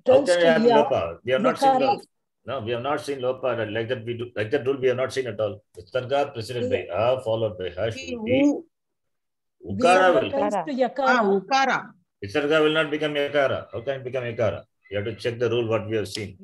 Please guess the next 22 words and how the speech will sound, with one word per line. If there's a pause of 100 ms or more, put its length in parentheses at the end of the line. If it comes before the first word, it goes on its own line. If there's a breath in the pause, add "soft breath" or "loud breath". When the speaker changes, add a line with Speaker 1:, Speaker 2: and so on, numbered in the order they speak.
(220)
Speaker 2:
Oh. (580)
Oh,
Speaker 1:
Visarga
Speaker 2:
oh.
Speaker 1:
preceded
by
Speaker 2:
Oh.
Speaker 1:
a,
followed
by
a,
Visarga
preceded
by
a,
followed
by
hash
will
be
replaced
by